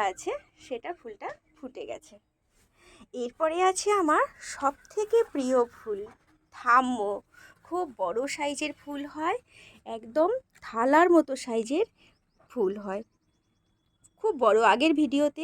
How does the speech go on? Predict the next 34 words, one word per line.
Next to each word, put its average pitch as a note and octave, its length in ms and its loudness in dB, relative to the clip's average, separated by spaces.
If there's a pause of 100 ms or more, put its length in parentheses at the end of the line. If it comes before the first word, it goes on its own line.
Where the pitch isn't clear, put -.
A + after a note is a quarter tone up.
(140)
আগের C#4 240 0
বছর D4+ 280 0
ভিডিওতে A#3 380 -4 (100)
আমি A#3 180 0 (440)
এ - 20 -10 (120)
থাম্বোর A#3 420 -2 (220)
অনেক C#4 260 0 (340)
ভিডিও A#3 400 -2 (120)
দিয়েছি G#3 380 0 (840)
আগের G#3+ 260 -4
বছরে। G#3+ 360 -8 (600)
তো A#3 60 -16 (220)
খুব E4 120 -20 (120)
বড় A#3+ 140 4 (120)
সাইজের D#4 420 2
ফুল, G#4 200 0 (120)
এটা C#4 180 -8
আমি D4 120 -2 (100)
তিন C4 120 0 (100)
চারটে, B3 320 -8 (540)
উম, B3+ 180 -8 (220)
টাবে A#3+ 240 -2 (100)
বানিয়েছি। B3 520 -2 (640)
আমার G#3+ 220 -6 (100)
খুব E4 140 -12 (120)
প্রিয় D4 220 0 (100)
ফুল, A4 180 0 (320)
খুব A4+ 140 2 (120)
বড় A3+ 140 0 (100)
সাইজের C#4+ 380 -2
ফুল A#4 180 0 (120)
আর C#4 160 6
মিষ্টি A#3+ 400 -6
গন্ধ F#3 220 -4